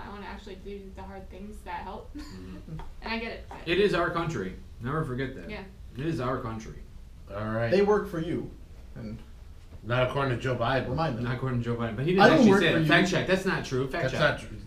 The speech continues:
Speaker 2: That, the fact checker said no.
Speaker 4: It's
Speaker 3: No,
Speaker 4: mostly
Speaker 3: no, no.
Speaker 4: true, but lacking context. The context was fact checking is bullcrap.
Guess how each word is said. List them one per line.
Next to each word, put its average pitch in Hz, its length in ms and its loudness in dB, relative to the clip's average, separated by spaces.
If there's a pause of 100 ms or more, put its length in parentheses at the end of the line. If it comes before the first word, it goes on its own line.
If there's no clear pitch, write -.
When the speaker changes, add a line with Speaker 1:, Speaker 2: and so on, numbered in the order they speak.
Speaker 2:
That, 151 140 -2
the 180 80 2
fact 202 220 4
checker 151 200 0
said 127 200 -2
no. 151 220 0
Speaker 4:
It's 180 160 2
Speaker 3:
No, 208 100 8
Speaker 4:
mostly 254 240 8
Speaker 3:
no, 196 60 4
no. - 40 0
Speaker 4:
true, 220 240 6
but 175 160 6
lacking 160 400 0
context. 139 720 -4
The - 60 -6
context 170 720 0
was 131 300 -2
fact 143 340 -4
checking 127 340 -4
is 120 100 -4
bullcrap. 113 440 -10